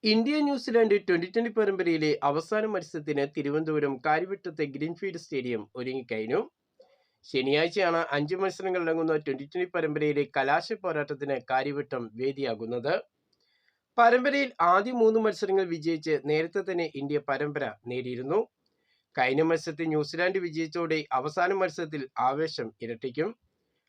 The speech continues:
പരമ്പരയിൽ ഇന്ത്യ മൂന്ന് ഒന്നിന് മുന്നിലാണ്. വിശാഖപട്ടണത്തെ മത്സരം കഴിഞ്ഞതോടെ ഇന്ത്യ, ന്യൂസിലാൻഡ് ടീമുകൾ ഇന്ന് തിരുവനന്തപുരത്ത്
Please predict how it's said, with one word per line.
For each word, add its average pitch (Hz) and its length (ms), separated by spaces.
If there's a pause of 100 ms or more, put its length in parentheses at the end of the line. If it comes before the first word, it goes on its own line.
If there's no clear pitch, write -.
(140)
പരമ്പരയിൽ 139 480 (100)
ഇന്ത്യ 139 380 (100)
മൂന്ന് 165 340
ഒന്നിന് 165 280 (100)
മുന്നിലാണ്. 127 520 (800)
വിശാഖപട്ടണത്തെ 262 800
മത്സരം 220 440
കഴിഞ്ഞതോടെ 196 520 (120)
ഇന്ത്യ, 175 340
ന്യൂസിലാൻഡ് 180 540
ടീമുകൾ 147 340 (120)
ഇന്ന് 147 320
തിരുവനന്തപുരത്ത് 156 840